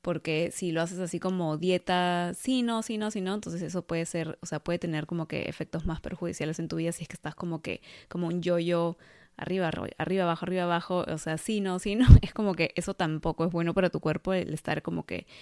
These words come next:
en extremos, ¿no? Entonces, ¿cómo puedes hacerlo de una manera amigable, compasiva, con amor a ti misma, en la que tú puedas hacer esos cambios y que sean duraderos en el tiempo? Eso es ya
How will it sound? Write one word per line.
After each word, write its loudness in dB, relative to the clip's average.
en -6
extremos, -8
¿no? -6
Entonces, -6
¿cómo -4
puedes 0
hacerlo -2
de 2
una -2
manera 0
amigable, -2
compasiva, 0
con 0
amor 4
a 4
ti 10
misma, 6
en 0
la -2
que -6
tú -6
puedas -2
hacer -6
esos -10
cambios -4
y -8
que -4
sean -2
duraderos -2
en -6
el -10
tiempo? -6
Eso -4
es -6
ya -2